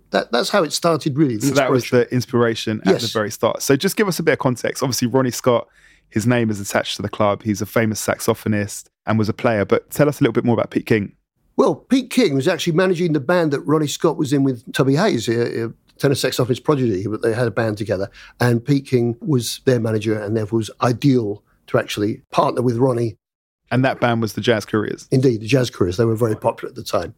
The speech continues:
Speaker 1: yeah.
Speaker 2: So it's nineteen fifty-nine, New York is popping off in terms of, like, modern jazz,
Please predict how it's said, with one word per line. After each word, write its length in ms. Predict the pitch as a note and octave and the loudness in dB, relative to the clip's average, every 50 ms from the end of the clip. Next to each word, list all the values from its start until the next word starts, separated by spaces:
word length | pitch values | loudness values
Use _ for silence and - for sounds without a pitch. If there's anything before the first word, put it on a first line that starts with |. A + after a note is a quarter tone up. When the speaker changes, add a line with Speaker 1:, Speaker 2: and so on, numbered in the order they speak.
| _ - | _ -4
Speaker 1:
yeah. 120 | G2 - - _ _ _ _ _ - | -4 -4 -6 _ _ _ _ _ -8
Speaker 2:
So 300 | - - C3+ B2+ B2 A#2+ - _ _ - | -2 0 2 2 2 2 0 _ _ -6
it's 80 | - | 0
nineteen 280 | C#3+ C#3 C#3 C3+ B2+ - | 2 2 2 2 0 -2
fifty-nine, 880 | - C3+ - - A#2 A2 A2+ A2+ A2+ A2+ A2+ A2 A2 G#2+ G#2+ G#2+ A2 - _ _ _ _ _ _ _ _ _ _ | -4 -4 -2 -2 0 2 2 2 2 0 0 0 0 -2 -2 -4 -4 -8 _ _ _ _ _ _ _ _ _ _
New 180 | - A#2+ C3 C#3 | -2 2 2 4
York 280 | C#3 C3+ C3 A#2+ - - | 4 4 2 2 0 -2
is 80 | - | -4
popping 340 | - - A2 - - A2 G#2 | -2 -4 -6 -6 -6 -6 -4
off 320 | G#2 G#2+ G2+ - _ _ _ _ _ _ _ - | -4 -6 -6 -10 _ _ _ _ _ _ _ -4
in 100 | A2+ G#2+ | -4 -2
terms 240 | G2+ - A#2+ G#2+ G#2 | 0 0 0 0 0
of, 80 | G2+ F#2+ | 0 0
like, 160 | A2 G2 - | 0 0 0
modern 380 | G#2+ A2 A2 A2 G2 A2 G2+ G2 | 2 2 2 2 2 0 -4 -2
jazz, 400 | - - G#2+ G2+ G2 F#2+ F#2 | 0 0 0 0 0 -2 -6